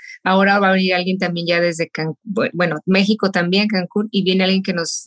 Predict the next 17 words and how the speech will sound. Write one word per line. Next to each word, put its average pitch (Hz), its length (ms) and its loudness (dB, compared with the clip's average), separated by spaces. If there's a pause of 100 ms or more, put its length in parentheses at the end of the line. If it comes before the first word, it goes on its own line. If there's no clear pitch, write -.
visita 185 520 -2
desde 175 180 2
Venezuela. 190 680 2 (340)
Entonces 196 360 2
sí, 240 320 2
el, 175 220 0
el 180 120 2
objetivo 196 400 2
final 208 340 2
pues 202 180 -2
es 196 140 0
reunirnos, 202 720 0
reunirnos 190 460 0
en 202 60 2
un 196 100 4
lugar 202 240 2
sagrado 202 580 0